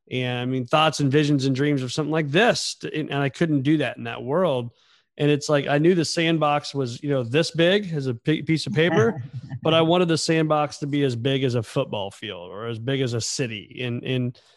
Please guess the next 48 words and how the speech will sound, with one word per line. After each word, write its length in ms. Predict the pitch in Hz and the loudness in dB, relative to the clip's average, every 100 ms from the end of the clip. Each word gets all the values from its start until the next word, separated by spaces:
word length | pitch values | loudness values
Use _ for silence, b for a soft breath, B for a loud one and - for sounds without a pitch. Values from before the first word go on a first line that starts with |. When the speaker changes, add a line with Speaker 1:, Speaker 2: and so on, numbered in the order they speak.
| b - | b -2
Speaker 1:
and 160 | 147 | -2
so 160 | - 160 | 2 2
as 100 | 147 | 2
you 60 | 151 | 0
start 320 | - 180 - | 0 -2 2
thinking 380 | 190 220 202 143 | 0 2 0 -2
that, 280 | 127 135 | -2 -6
again, 260 | 143 151 208 | -4 0 2
it 80 | 139 | 2
wasn't 300 | 151 165 151 | 2 2 0
a 60 | |
career 340 | 139 147 143 135 | -2 -2 0 2
move. 460 | 127 165 196 143 | 2 4 4 4
It 100 | 135 | 0
was 140 | 131 127 | -4 -6
a 40 | |
pivot 560 | 120 - 196 160 127 - _ _ _ _ _ | -6 0 2 2 -2 -8 _ _ _ _ _
into 180 | 147 139 | 0 2
more. 520 | 123 143 143 110 - _ - | 4 4 2 0 -10 _ -8
And 320 | 139 135 135 | -2 0 2
what 160 | 131 160 | 2 4
was 160 | 160 | 2
the 80 | 139 | 2
scary 380 | 139 - 151 202 | -2 0 2 2
part? 320 | 190 240 285 | 2 2 2
Well, 100 | 240 | 0
my 160 | 190 147 | 2 4
wife 400 | 139 156 208 - | 4 4 2 2
was 300 | 147 127 - b b b _ | 0 0 -2 b b b _
eight 160 | 165 160 | 0 2
months 220 | 160 147 | 2 2
pregnant 400 | - 156 151 143 | 2 2 2 0
with 140 | 143 | 0
our 100 | 139 | 0
fourth 300 | 123 160 151 | 0 2 2
child, 480 | - 156 127 135 170 | 2 2 2 2 2
and 280 | 160 123 123 b b b - | 0 0 -2 b b b 0
we 140 | 147 | 2
had 120 | 143 | 2
just 220 | 131 156 | 2 0
built 240 | 165 160 156 | 2 2 2
a 80 | 120 | 2
home 480 | 139 147 147 185 160 | 4 4 4 4 2
that 220 | 139 - | 0 -2
we 140 | 147 | -2
lived 280 | 139 143 135 | 2 2 0
in. 360 | 131 139 180 165 | 0 2 2 2
And, 280 | 127 123 | 2 0